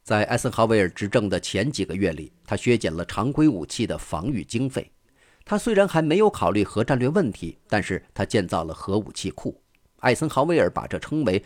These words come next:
他的新视野防御姿态。政府接受了空军的战略方针，而且准备全部依靠空军的力量进行防御。大规模报复战略不仅在表面上看是廉价而致命的手段，而且还是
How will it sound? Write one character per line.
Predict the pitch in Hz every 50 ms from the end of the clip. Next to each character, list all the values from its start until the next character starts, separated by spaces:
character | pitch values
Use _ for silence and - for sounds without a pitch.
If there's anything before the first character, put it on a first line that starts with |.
| - _ -
他 | - - 117 113
的 | - 85 -
新 | - - - - 190 190 196
视 | - - - 131 92
野 | 67 65 69 -
防 | - - 87 78 82
御 | 104 101 78
姿 | - - - 104 110
态。 | - - - - _ _ _ _ _ _ _ _ _ _ _
政 | 202 185 160 127
府 | - 107 107 104
接 | - 147 151
受 | - 131
了 | 117 98 87
空 | - - 135 143 139
军 | 131 147 147
的 | 131 95
战 | - - 101 87
略 | 80 73
方 | - - 113 120
针， | 120 143 135 143 139 _
而 | - 101
且 | 101 - 101
准 | - 82 71
备 | 80 98 92 78 _ -
全 | - - - 104 110 165
部 | 95 - 120 95 -
依 | 110 131 135
靠 | - - 95 67
空 | - - - - 160 165 170
军 | - - 185 180 170
的 | - -
力 | - 127 120 85
量 | 82 87 87 _ _
进 | - - 87
行 | - - 85
防 | 85 - - 67 -
御。 | 87 87 76 _ _ _ _ _ _ - - - - _ _ _
大 | - 120 117 110
规 | - 131 123
模 | 113 110 117
报 | 117 - 123 101
复 | - 110
战 | 95 104 101 87
略 | 101 101 82 - _ _
不 | 127 120
仅 | - 98 87
在 | 87 - 101
表 | - _ 104 85 80 87
面 | 113 160 139 110
上 | 98 95 87
看 | - - 101 82 _ _
是 | _ - - 123 95 - _
廉 | - 95 92 117 170 180
价 | - - 135 92 - -
而 | - 117
致 | 131 - - 170 151
命 | 170 160 113
的 | 85 80
手 | 73 - - 73 - -
段， | - 127 104 - _ _
而 | _ - 185
且 | - -
还 | 120 - -
是 | 160 - - 127 -